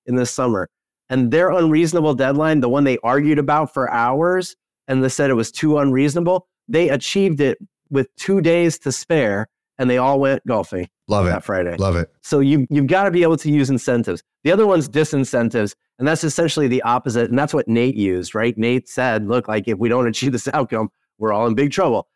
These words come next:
Speaker 2: Right.
Speaker 1: And those are very, those are good too. If you can, you don't wanna cause a panic, right?
Speaker 2: Right.
Speaker 1: But you want people to understand why we're doing this. Maybe you're going after a new part of the market. Okay, well,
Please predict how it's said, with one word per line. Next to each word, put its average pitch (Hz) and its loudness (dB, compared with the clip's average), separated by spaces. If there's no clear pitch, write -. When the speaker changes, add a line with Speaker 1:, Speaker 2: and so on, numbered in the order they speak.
Speaker 2:
Right. 101 -4
Speaker 1:
And 139 0
those 170 2
are 170 0
very, 143 -2
those 147 0
are 156 2
good 131 0
too. 143 0
If 143 -2
you 156 2
can, 139 2
you 147 2
don't 185 2
wanna 185 2
cause 151 -2
a - 0
panic, 90 -8
right? 104 0
Speaker 2:
Right. 98 -4
Speaker 1:
But 156 0
you 160 2
want 190 2
people 190 0
to 151 2
understand 135 0
why 123 0
we're 127 2
doing 117 2
this. 87 -8
Maybe 139 2
you're 147 2
going 135 2
after 123 0
a 110 0
new 123 2
part 127 -2
of 113 -4
the 117 -2
market. 123 0
Okay, 170 0
well, 147 0